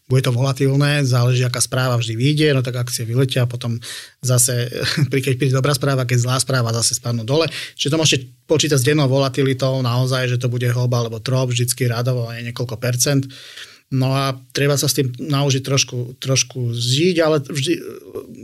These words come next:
vždy treba na pamäť, že tí klienti si budujú svoj majetok, povedzme, na dôchodok alebo niečo podobné, takže ich nemusí zaujímať táto epizóda, aj keby mala trvať dva, tri roky, povedzme, hej, lebo budujú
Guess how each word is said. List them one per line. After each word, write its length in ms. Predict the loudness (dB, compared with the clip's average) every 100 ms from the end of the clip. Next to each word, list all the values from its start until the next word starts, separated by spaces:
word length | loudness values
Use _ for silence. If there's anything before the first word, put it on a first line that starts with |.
| -4
vždy 160 | -2
treba 320 | 2 2 2
na 80 | 2
pamäť, 400 | 0 0 0 2
že 60 | 2 0 -4 -10 -12 -10 -10 -14 _ -20 -20 -14 -10
tí 80 | -8 -2
klienti 240 | 0 2
si 160 | 0 0
budujú 240 | 2 2
svoj 180 | 2 0
majetok, 420 | 0 0 0 -2
povedzme, 300 | 0 0 2
na 140 | 2
dôchodok 400 | 2 0 0 0
alebo 160 | 0 0
niečo 200 | 0 -2
podobné, 360 | -2 -2 0 0
takže 240 | -2 -4 -8 -6
ich 80 | 0
nemusí 280 | 4 4 2
zaujímať 380 | 2 2 2 2
táto 260 | -2 0 0
epizóda, 640 | 0 0 0 0 0 0
aj 80 | -2
keby 240 | 0 2
mala 200 | 2 2
trvať 260 | 0 -2 -2
dva, 100 | -2
tri 160 | -2 -4
roky, 200 | -4 -8
povedzme, 400 | -10 -10 -6 0 0
hej, 160 | 0
lebo 160 | -2 -2
budujú 240 | 0 -2